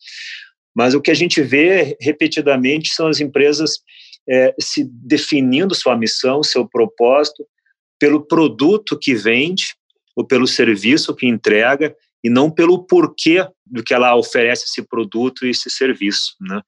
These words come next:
Então, acho que um grande erro, né, que a gente vê ainda sendo cometido é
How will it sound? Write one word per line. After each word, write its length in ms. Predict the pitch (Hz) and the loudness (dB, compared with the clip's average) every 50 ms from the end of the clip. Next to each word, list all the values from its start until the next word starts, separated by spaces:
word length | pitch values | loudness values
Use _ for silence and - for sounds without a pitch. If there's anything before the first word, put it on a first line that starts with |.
| - - - - - - _ _ | -18 -18 -18 -18 -18 -20 _ _
Então, 220 | 110 - - 127 143 | -6 -2 0 2 2
acho 160 | 151 151 - | 2 0 -2
que 80 | - 165 | 0 0
um 360 | 156 151 147 143 139 135 135 - _ | 2 2 2 0 0 -2 -4 -2 _
grande 380 | 147 147 160 175 185 175 147 143 | 2 2 4 2 2 0 2 2
erro, 360 | 131 127 135 147 151 147 - - | 4 4 4 4 2 0 -4 -4
né, 140 | 120 113 110 | -4 -4 -4
que 100 | - - | -6 -12
a 80 | 117 117 | -12 -12
gente 320 | 107 - 117 120 - 120 | -10 -12 -10 -10 -10 -10
vê 400 | 104 95 107 117 123 131 135 127 113 - | -6 0 2 2 2 4 2 0 0 0
ainda 280 | 117 110 120 139 147 139 | -2 -2 0 0 0 -2
sendo 220 | - - 131 117 | -2 -4 -6 -4
cometido 640 | - - 113 113 107 104 - - 131 123 123 131 127 | -4 -4 -2 -2 -2 -4 -4 -4 -4 -2 0 2 2
é 180 | 123 127 127 | 2 2 0